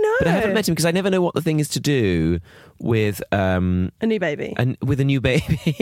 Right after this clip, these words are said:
Speaker 1: Oh, you just go and
Speaker 2: <laughs> And
Speaker 1: give them some love.
Speaker 2: But also, I don't like to go round c-, too soon because I know the parents are probably, like,
Speaker 1: Dealing with it.
Speaker 2: dealing with it, and I don't want to
Speaker 1: Yeah.
Speaker 2: be, I would hate to be asked to leave.
Speaker 1: Oh, yeah,
Speaker 2: Like,
Speaker 1: of
Speaker 2: "Oh, we
Speaker 1: course.
Speaker 2: need to put him down to sleep now, so do you mind leaving?"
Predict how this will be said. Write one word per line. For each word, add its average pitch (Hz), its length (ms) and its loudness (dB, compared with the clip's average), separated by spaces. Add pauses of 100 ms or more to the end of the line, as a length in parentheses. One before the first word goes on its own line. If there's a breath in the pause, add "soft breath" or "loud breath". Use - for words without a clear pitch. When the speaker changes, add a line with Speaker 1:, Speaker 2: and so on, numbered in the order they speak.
Speaker 1:
Oh, 330 60 0
you 339 160 2
just 349 160 -2
go 359 80 0
and 330 100 2
Speaker 2:
<laughs> - 0 -
And 320 80 0
Speaker 1:
give 262 80 -6
them 302 120 0
some 311 240 -2
love. 285 360 -2
Speaker 2:
But 165 120 0
also, 165 300 0
I - 100 0
don't 160 160 0
like 147 140 0
to - 60 -6
go 147 120 0
round 135 280 0
c-, - 120 -12
too 151 200 0
soon 90 300 0
because 90 240 -2
I 104 60 2
know 104 100 0
the 92 80 -2
parents 107 400 -2
are - 40 -6
probably, 85 380 -2
like, 78 480 -4 (240)
Speaker 1:
Dealing 196 260 0
with 175 120 -2
it. 139 160 -4 (140)
Speaker 2:
dealing 120 320 0
with 76 120 0
it, 69 140 0
and 90 100 2
I 98 40 2
don't 117 160 0
want - 140 0
to - 40 0
Speaker 1:
Yeah. 101 160 0
Speaker 2:
be, - 80 -6
I 98 60 0
would 101 160 -2
hate - 220 -2
to - 60 -4
be 98 100 2
asked 90 240 0
to 95 80 -2
leave. 87 500 -2 (160)
Speaker 1:
Oh, 208 140 0
yeah, 175 180 0
Speaker 2:
Like, 95 160 -2
Speaker 1:
of - 80 -2
Speaker 2:
"Oh, 95 140 4
we 87 140 2
Speaker 1:
course. 90 40 0
Speaker 2:
need 90 140 0
to - 80 -2
put 92 120 0
him 82 100 -2
down 78 180 0
to - 60 -8
sleep - 180 -2
now, 69 100 0
so 67 140 -4
do 78 100 -2
you 73 40 0
mind 73 180 0
leaving?" 69 320 0